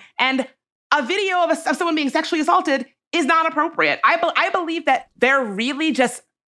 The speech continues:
throwing up their hands and saying, "Not our problem. Call us when he confesses. Call us if there's a conviction. We're gonna just ignore this and hope that you do too." I think they are absolutely just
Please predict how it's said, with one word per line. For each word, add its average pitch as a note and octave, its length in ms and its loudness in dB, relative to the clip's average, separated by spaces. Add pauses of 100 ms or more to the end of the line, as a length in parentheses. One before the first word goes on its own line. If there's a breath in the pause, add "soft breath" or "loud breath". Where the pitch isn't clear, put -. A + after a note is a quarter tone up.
(200)
throwing C4+ 300 2
up C4 160 -4
their G3+ 180 2
hands F#3+ 480 -2
and F3 120 0
saying, F#3 360 0 (320)
"Not G#3+ 260 2
our A#3+ 160 2
problem. G3 680 0 (180)
Call A#3+ 260 2
us C4+ 180 -2
when A#3 120 -6
he A3+ 60 -4
confesses. F#3+ 680 0
Call A#3 240 2
us C4 120 -2
if B3+ 60 -4
there's G#3+ 160 -2
a A3 60 -4
conviction. F#3 540 -2 (340 soft breath)
We're A3 120 4
gonna B3+ 140 2
just - 420 -4
ignore G3+ 480 2
this G3 240 0 (220 soft breath)
and A#3+ 160 -2
hope C4+ 280 -2
that C4 160 0
you A3+ 200 -2
do G3+ 220 -4
too." G#3+ 500 0 (320 loud breath)
I E4+ 160 2
think E4 360 -6
they B3+ 140 2
are G#3 360 2 (340)
absolutely A3+ 1080 0
just A3+ 180 -10